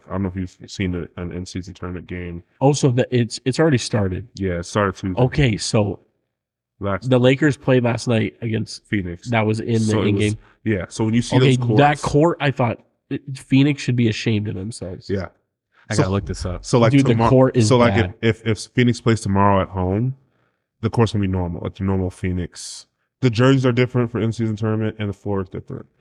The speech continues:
Speaker 1: That's how you'll know if you watch a game. You're like, "Why does this look weird?" It's an in-season tournament game.
Speaker 2: Gosh,
Speaker 1: That,
Speaker 2: it's
Speaker 1: that's
Speaker 2: so
Speaker 1: why.
Speaker 2: horrible.
Speaker 1: Right. So Tues-, every Tuesday and Friday, 'cause they don't
Speaker 3: That
Speaker 1: wanna.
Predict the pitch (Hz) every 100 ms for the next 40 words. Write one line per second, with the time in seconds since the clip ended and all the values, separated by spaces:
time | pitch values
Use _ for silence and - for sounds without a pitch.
0 | _ _ _ 123 131 139 123 117 110 113
1 | 107 117 110 113 95 98 110 110 98 -
2 | 110 175 180 156 104 127 - 101 98 90
3 | 90 90 _ _ _ - 131 110 117 -
4 | 117 95 107 95 90 92 87 80 - 104
5 | 110 107 - 107 - - 110 101 104 107
6 | 98 90 92 92 92 85 - 107 - 160
7 | 147 120 135 143 - 123 123 107 107 92
8 | - 101 95 90 87 87 90 _ _ -
9 | 107 98 107 107 101